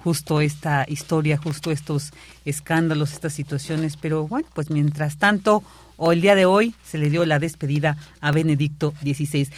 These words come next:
Doctor, pues un gusto el haberlo tenido aquí nuevamente en, en Prisma R U, le enviamos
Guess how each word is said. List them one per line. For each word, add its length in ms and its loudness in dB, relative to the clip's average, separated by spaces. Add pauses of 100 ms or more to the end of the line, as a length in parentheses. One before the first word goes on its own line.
(140)
Doctor, 280 4
pues 280 4
un 180 6
gusto 320 4
el 100 6
haberlo 320 6
tenido 300 2
aquí 380 0
nuevamente 480 0
en, 120 2
en 140 0
Prisma 380 0
R 140 2
U, 140 2
le 120 0
enviamos 600 2